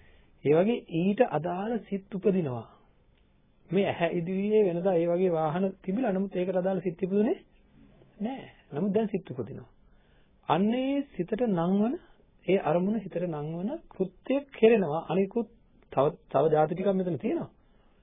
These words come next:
ඒ ඉදිරියේදී අපිට මේක හරි ලස්සනට පැහැදිලි කරගන්න පුළුවන් මේක මේ, මේ මගේ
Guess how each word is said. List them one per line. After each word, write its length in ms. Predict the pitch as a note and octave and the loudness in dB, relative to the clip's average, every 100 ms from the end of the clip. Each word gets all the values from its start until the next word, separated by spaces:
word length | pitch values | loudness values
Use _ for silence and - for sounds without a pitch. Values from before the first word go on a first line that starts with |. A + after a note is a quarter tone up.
| _ - | _ -2
ඒ 80 | |
ඉදිරියේදී 340 | D3+ F#3 G#3 A3+ | 2 4 6 6
අපිට 160 | A3 | 6
මේක 140 | A#3+ F#3+ | 2 0
හරි 120 | G#3+ | 2
ලස්සනට 340 | F3 - A#3+ | 0 -2 -2
පැහැදිලි 340 | G#3 - B3+ A3 | -2 0 -2 0
කරගන්න 360 | F#3 F3 E3 | 0 0 0
පුළුවන් 260 | E3 F3+ E3+ | -2 -2 0
මේක 200 | D#3+ E3 D#4 _ _ _ _ _ _ _ - | -2 -4 -6 _ _ _ _ _ _ _ -4
මේ, 580 | D#3 D3+ D3 D3 D3 | 0 2 2 2 2
මේ 140 | D3 F3 | 2 2
මගේ 280 | D3+ F#3+ | 4 4